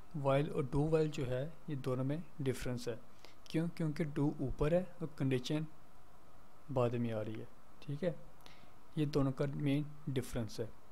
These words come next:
Hope so कि आपको समझ आई होगी while और do while की। इसके बाद for loop है।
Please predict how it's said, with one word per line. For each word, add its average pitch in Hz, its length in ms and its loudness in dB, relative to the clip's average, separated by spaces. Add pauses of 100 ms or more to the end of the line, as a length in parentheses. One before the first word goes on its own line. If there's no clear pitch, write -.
(1900)
Hope 135 140 6
so 160 160 6
कि 165 60 4
आपको 165 220 4
समझ 147 320 2
आई 139 180 2
होगी 143 380 2
while 135 300 2
और 151 80 0
do 131 280 2
while 110 160 0
की। 113 160 -6 (2750)
इसके - 240 0
बाद 185 180 8
for 156 280 6
loop 123 280 2
है। 123 140 -4